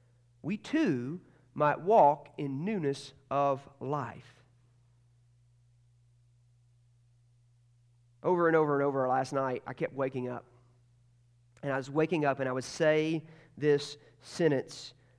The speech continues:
to myself, "How can we who died to sin still live in it?" He, he asked this question, "What shall we say then? Are we to continue in sin that grace abounds?" By no means. I mean, th-, th-, this is,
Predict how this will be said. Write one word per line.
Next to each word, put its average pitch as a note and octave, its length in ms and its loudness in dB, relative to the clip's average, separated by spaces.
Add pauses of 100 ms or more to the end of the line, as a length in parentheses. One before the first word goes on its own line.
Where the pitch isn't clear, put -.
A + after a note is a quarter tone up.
(360)
to E3+ 180 -4
myself, B2+ 580 0
"How D#3 260 2
can D#3 320 -6
we C#3+ 200 -4
who C#3+ 180 -6
died B2 380 -4
to B2+ 120 -10
sin A#2+ 320 -10
still A2+ 280 -14
live A2+ 200 -18
in F#2+ 80 -20
it?" - 1900 -14
He, E3 140 0
he F3 200 0
asked F#3 240 4
this - 140 -2
question, D#3 320 2
"What F3+ 160 2
shall D#4 160 0
we A#3+ 80 0
say F3+ 380 0
then? A2+ 300 -4
Are B2+ 100 -4
we D#3 140 -4
to F3 60 -4
continue F3+ 540 -6 (340)
in E3+ 160 0
sin E3+ 280 0
that D3 120 0
grace D3 240 2
abounds?" D3 380 0
By G3 340 0
no G3 380 2
means. F#3 400 0
I - 20 -2
mean, D3+ 160 -2 (480)
th-, E3 220 -6
th-, F3 240 -6
this G3 220 4
is, F3 240 -2